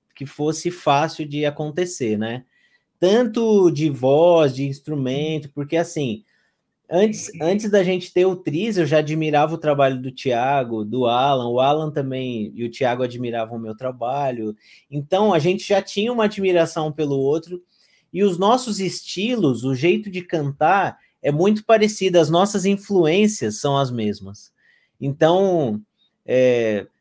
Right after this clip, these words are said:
nó-, nós três temos uma, um,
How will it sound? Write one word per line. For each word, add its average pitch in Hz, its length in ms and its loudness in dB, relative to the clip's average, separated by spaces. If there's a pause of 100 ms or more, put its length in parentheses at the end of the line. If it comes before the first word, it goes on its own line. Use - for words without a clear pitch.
(140)
nó-, 143 320 -2
nós 180 340 4
três 185 520 4
temos 165 320 2
uma, 165 840 2 (380)
um, 135 220 -10